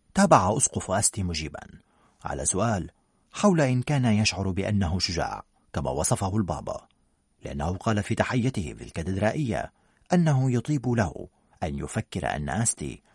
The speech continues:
هي بداية العالم، أو أقله عالم خورخي ماريو بيرغوليو، وقال: "لا أعرف ما إذا كنت شجاعا." لقد رد على مزحتي عندما قلت: "إذ جئتم من نهاية العالم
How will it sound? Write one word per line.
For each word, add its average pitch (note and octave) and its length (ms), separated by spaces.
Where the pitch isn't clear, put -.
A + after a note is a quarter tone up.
هي D#3 200
بداية G#2+ 440
العالم، F2+ 440
أو F#3 140
أقله A2+ 500
عالم E2+ 440
خورخي B2 540
ماريو F#2 560
بيرغوليو، F#2 720
وقال: - 480
"لا D#3 140
أعرف F#3 420
ما C3 240
إذا A2 180
كنت C3+ 300
شجاعا." F#2+ 540
لقد E2+ 320
رد A#2 240
على A2 300
مزحتي - 500
عندما D#2+ 280
قلت: G2 460
"إذ F2+ 140
جئتم G#2+ 440
من G#2 200
نهاية G#2 460
العالم G#2 560